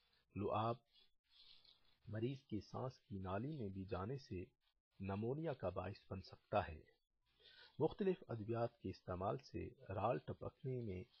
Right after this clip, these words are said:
कमी की जा सकती है। कुछ अद्वियात लुआब के बनने के अमल को रोकती हैं, जिससे लुआब कम बनता है और कम गिरता है। ये अद्वियात आप अपने डॉक्टर के मशवरे से इस्तेमाल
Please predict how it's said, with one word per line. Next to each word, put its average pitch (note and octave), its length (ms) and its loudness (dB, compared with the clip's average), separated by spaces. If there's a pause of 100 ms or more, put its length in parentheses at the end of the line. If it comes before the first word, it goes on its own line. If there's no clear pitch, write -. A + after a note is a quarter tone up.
(100)
कमी D#3 260 2
की G2+ 180 -4
जा F2 180 -6
सकती - 460 -8
है। - 120 -14 (1080)
कुछ F#3+ 220 6
अद्वियात G#2 540 4 (260)
लुआब G2 400 8
के F#2+ 120 0
बनने G#2 340 -2
के - 180 -4
अमल F#2+ 240 -2
को - 180 -4
रोकती A2+ 380 -2
हैं, A#2 220 -4 (800)
जिससे A#2 360 2
लुआब G2+ 440 2
कम D#3 180 0
बनता F#2 400 0
है F2 200 -2
और F#2+ 300 -6
कम C#3 220 0
गिरता G2 380 2
है। F#2 220 -4 (1400)
ये B2 200 4 (120)
अद्वियात F#2+ 600 -2 (140)
आप G#2+ 240 0
अपने F2+ 320 -4
डॉक्टर F2 480 -6
के G#2+ 120 0
मशवरे F#2+ 420 -2
से - 220 -8
इस्तेमाल F2+ 480 -4